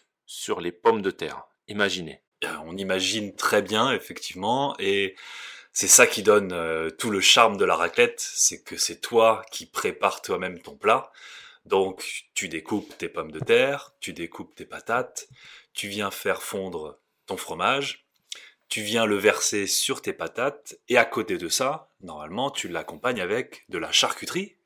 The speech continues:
Speaker 2: donc du jambon, euh, du saucisson, et cetera. Pour, euh, pour donner encore plus de goût à tout ça.
Speaker 1: Plus de goût, plus de gras aussi. Et, hum,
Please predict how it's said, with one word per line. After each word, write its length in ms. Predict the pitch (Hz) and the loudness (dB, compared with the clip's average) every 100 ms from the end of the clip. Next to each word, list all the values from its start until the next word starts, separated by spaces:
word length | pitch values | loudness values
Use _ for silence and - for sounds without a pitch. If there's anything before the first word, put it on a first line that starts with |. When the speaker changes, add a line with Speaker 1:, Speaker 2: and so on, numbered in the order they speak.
| - | -16
Speaker 2:
donc 280 | 82 82 | -14 -12
du 120 | 82 87 | -10 -8
jambon, 540 | 82 78 113 139 147 - - - - - _ | -8 -4 -2 -2 -8 -12 -18 -18 -18 -20 _
euh, 640 | 95 95 87 82 80 80 78 | 0 2 2 0 -2 -4 -8
du 200 | 80 95 | -10 -6
saucisson, 680 | - 90 - - 131 139 147 - | -6 -4 -2 -2 -2 -4 -10 -12
et 120 | - | -8
cetera. 580 | - - 82 104 151 - - _ - - _ _ | -8 -6 0 2 0 -4 -20 _ -20 -20 _ _
Pour, 320 | 127 127 123 87 | -2 0 0 -2
euh, 540 | 80 76 73 73 71 69 | -2 -4 -8 -10 -12 -14
pour 160 | 87 78 | -14 -14
donner 200 | 80 104 | -6 -6
encore 300 | - - _ | -6 -14 _
plus 200 | 110 95 | -12 -10
de 100 | 85 | -10
goût 220 | 113 120 | -6 -6
à 60 | |
tout 100 | - | -6
ça. 160 | 87 - _ _ _ | -12 -16 _ _ _
Speaker 1:
Plus 240 | 113 104 | -10 -8
de 100 | 98 | -4
goût, 340 | 110 123 143 147 _ - - _ _ | -2 0 0 -4 _ -20 -20 _ _
plus 240 | - 113 - | -8 -6 -2
de 100 | 120 | -2
gras 360 | - 160 139 | 4 8 8
aussi. 420 | 98 90 - - _ - - - - _ _ _ _ _ _ | 8 2 -8 -12 _ -20 -20 -20 -20 _ _ _ _ _ _
Et, 300 | 135 127 127 | 2 4 4
hum, 300 | 127 123 123 | 2 -4 -8